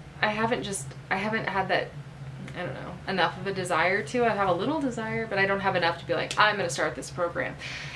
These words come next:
and do this program again." I've been doing a lot of the twenty-one Fix,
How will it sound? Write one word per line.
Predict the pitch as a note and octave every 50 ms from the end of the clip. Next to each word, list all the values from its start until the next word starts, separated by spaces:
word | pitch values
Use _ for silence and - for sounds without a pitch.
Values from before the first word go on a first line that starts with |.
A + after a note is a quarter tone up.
| - -
and | F#3+ F#3+
do | - F#3+ F#3
this | E3+ - -
program | - G3 F#3+ F3+ F3 E3+ D#3
again." | D3 C#3+ D3 - - -
I've | - F#3 G3 G3
been | A3+ A3 G3
doing | G3 F#3+ F#3+ F#3+ F#3
a | F3+
lot | F3 E3+ E3 E3+ F3
of | F3 -
the | - -
twenty-one | - F#3+ F3+ F3 F3 F3 E3+ E3
Fix, | - E3+ - - - -